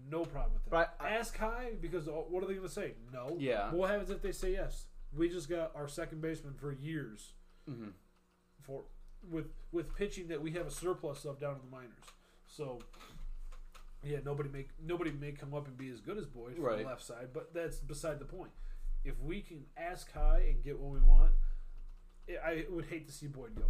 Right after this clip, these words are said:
Speaker 1: I love Matt Boyd. I love him. But if we, if we can get something out of him, if we can ask big and get big,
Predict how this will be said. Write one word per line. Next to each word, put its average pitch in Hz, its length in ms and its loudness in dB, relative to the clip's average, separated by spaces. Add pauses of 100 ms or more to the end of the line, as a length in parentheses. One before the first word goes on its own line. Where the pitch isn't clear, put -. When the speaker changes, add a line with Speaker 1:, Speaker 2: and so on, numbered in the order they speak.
Speaker 1:
I 127 60 8
love 139 340 2
Matt 123 200 -4
Boyd. - 100 -6 (300)
I - 20 -16 (100)
love 123 200 -8
him. 101 100 -12 (500)
But 131 260 -8 (520)
if - 140 -14
we, 131 160 -16 (100)
if - 180 8
we 139 120 12
can 139 180 6
get 131 160 -4 (540)
something 139 420 -12
out 139 140 -10
of 131 80 -10
him, 120 100 -16 (100)
if 117 140 -18
we 170 80 -6
can 160 180 -10
ask 139 300 -8
big 139 240 -8
and 117 140 -18
get 135 220 -12
big, 165 200 -8